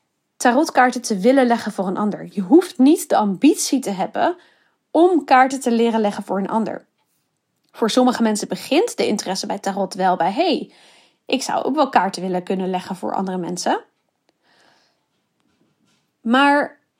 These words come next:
ik denk dus dat tarot begint bij leren leggen voor jezelf. Hier zijn overigens de meningen over verdeeld. Dit is niet een,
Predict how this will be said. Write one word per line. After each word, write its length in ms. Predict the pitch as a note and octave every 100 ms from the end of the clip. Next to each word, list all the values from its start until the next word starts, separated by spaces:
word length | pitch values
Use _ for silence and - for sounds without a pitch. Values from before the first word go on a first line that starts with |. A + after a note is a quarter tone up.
| _ _ _ _ _ _ -
ik 240 | G4 -
denk 260 | A#3 A3 -
dus 420 | - F4+ - _ _ _ _ _ _ _ -
dat 380 | A3+ A#3 -
tarot 440 | - A#3 A3 B3+ -
begint 600 | G#3 - A3+ B3 G#4 -
bij 160 | A3+ A3+
leren 240 | A#3 A#3+
leggen 240 | G#3 G3+ G#3
voor 120 | F3+
jezelf. 460 | F3+ - G3 - _ _ _ _ _ _ _ _ _ _ _ _ _
Hier 280 | - C4 F4
zijn 260 | E4 F#4 -
overigens 560 | C#4+ C#4+ C4+ C#4+ C4+
de 100 | A#3+
meningen 380 | A3+ B3+ C4 B3
over 200 | G#3+ A#3
verdeeld. 500 | A3+ G#3+ G3 - -
Dit 180 | A3+ A#3
is 120 | A3
niet 320 | A#3+ D#4+ -
een, 520 | - A#3 A#3 A3 -